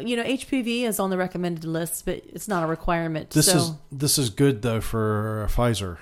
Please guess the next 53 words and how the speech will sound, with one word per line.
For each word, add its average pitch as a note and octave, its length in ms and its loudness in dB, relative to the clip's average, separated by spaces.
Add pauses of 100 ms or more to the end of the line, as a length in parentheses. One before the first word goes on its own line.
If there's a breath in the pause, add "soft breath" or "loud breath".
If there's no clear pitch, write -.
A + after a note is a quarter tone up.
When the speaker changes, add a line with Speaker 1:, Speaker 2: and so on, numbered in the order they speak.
(140)
Speaker 1:
Oh, F#3+ 140 -4
Pfizer, F#3+ 440 -4
of E3 80 -4
course, F3 220 -6
loves F#3+ 360 -2
it. - 220 -6 (420 loud breath)
Speaker 2:
Well, C3+ 120 6
it's C3 100 0
good D3+ 180 4
from C#3+ 200 0
a A#2 60 2
financial C3+ 480 2
standpoint, C#3 680 0 (680 soft breath)
uh, G#2 520 -4 (180)
but B2+ 160 -2
I B2+ 60 2
also C3 480 4
think A#2+ 320 -2
that A2+ 160 0
it A2 120 -4
helps B2+ 300 -2
them A2 360 -4 (580 loud breath)
if B2+ 120 -4
there's A#2+ 220 0
anything B2+ 320 2
that A2+ 80 -4
comes A#2 260 -2
down A#2 200 -2
the G#2 100 -2
line G#2+ 520 -2 (180)
that B2+ 120 -4
says A2+ 420 0
that G#2+ 220 -4 (360)
the A2+ 80 -6
shot A2+ 380 0
is G2+ 200 -4
not A2 180 -4
what A2+ 140 -4
it A2+ 60 -2
is G#2+ 120 -4
supposed - 360 -2
to A2+ 80 -8
be, A#2+ 200 -2
they A2+ 160 -4
can G#2 160 -6
say, A2 160 -2
"Well, G#2 200 -4
the F#2+ 80 -8
C C3 200 -4
D A#2 80 -2
C B2 200 -4
approved C3+ 360 -4
it G#2 140 -16